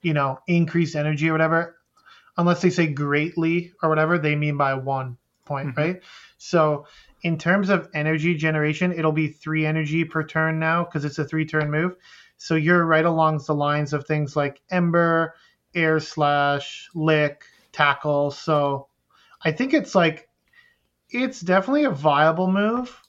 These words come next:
Speaker 1: now. It's not, like, amazing move because it is three turns.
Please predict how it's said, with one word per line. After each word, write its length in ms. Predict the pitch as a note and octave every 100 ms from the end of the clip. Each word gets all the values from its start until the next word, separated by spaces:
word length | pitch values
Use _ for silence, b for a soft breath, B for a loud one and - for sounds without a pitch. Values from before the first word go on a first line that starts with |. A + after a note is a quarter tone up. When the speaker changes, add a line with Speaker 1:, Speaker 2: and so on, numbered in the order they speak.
| _ -
Speaker 1:
now. 300 | G#3 G#3+ A3
It's 340 | G#3 F3+ -
not, 260 | G#3+ A3+ -
like, 160 | E3
amazing 800 | D#3+ D3 C#3+ C#3+ D#3 F3 G3+ G#3+
move 400 | G#3+ A3+ A#3+ - _ b b b b b
because 280 | F3+ F#3 E3
it 80 | F3
is 220 | G3 F#3+
three 240 | - F3 E3+
turns. 720 | - D3+ D3+ F#3 A3 - -